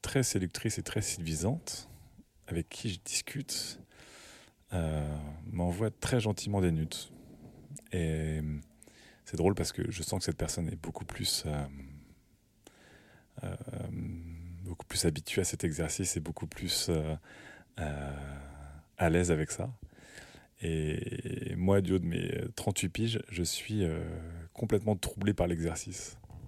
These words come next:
C'est vrai, quoi. Dans l'époque en laquelle, dans laquelle on vit, avec, euh, toute cette notion de revenge porn, de, de, euh,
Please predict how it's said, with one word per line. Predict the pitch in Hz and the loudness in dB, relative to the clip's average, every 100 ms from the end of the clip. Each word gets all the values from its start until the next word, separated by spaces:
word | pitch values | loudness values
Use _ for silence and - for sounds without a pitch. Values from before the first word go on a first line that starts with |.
| - - - - - - - - - - - - | -18 -20 -10 -8 -8 -12 -16 -16 -16 -20 -20 -6
C'est | - | 2
vrai, | 113 110 | 4 4
quoi. | - 82 76 - | 2 -4 -4 -8
Dans | 110 92 85 80 76 | 0 2 4 2 0
l'époque | 95 95 117 - | -2 2 2 4
en | 90 | 2
laquelle, | 90 - 95 87 85 82 | 2 2 0 2 0 2
dans | 90 | 4
laquelle | 92 98 | 6 6
on | 87 | 6
vit, | 87 123 117 | 6 6 6
avec, | 80 85 - | 2 -2 -2
euh, | 82 80 78 - - - - - - - _ _ - - | -2 -4 -6 -14 -20 -20 -20 -20 -20 -20 _ _ -20 -8
toute | - - | -4 -2
cette | 92 | 0
notion | 92 - 95 | 2 2 4
de | 82 | 4
revenge | 78 80 82 - - | 2 2 2 2 2
porn, | - 95 92 92 90 | 4 4 4 2 2
de, | 85 80 78 78 80 78 - _ _ _ - - - - - - | 2 0 -2 -4 -8 -12 -18 _ _ _ -20 -20 -20 -20 -20 -8
de, | 85 | -2
euh, | 82 78 | 0 0